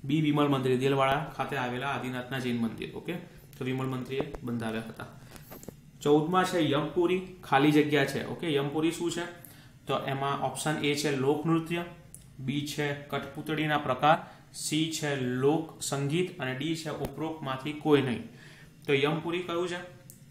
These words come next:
તો આમાં જોઈ લો, તમને આન્સ-, આ પૂછાયેલો ક્વેશ્ચન છે. ઓકે, આન્સર તમને આવડતો હશે.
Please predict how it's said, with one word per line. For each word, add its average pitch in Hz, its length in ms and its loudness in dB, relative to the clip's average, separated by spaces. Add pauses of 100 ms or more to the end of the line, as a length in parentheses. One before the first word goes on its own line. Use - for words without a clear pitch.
(260)
તો 135 80 -6
આમાં 135 160 -4
જોઈ 139 200 2
લો, 151 100 0
તમને 143 220 -6
આન્સ-, 131 180 -6
આ 135 100 0
પૂછાયેલો 151 400 -2
ક્વેશ્ચન 156 360 -4
છે. 156 200 -6
ઓકે, 160 220 -6 (560)
આન્સર 123 240 -6
તમને 127 200 -4
આવડતો 127 320 -4
હશે. 139 160 -10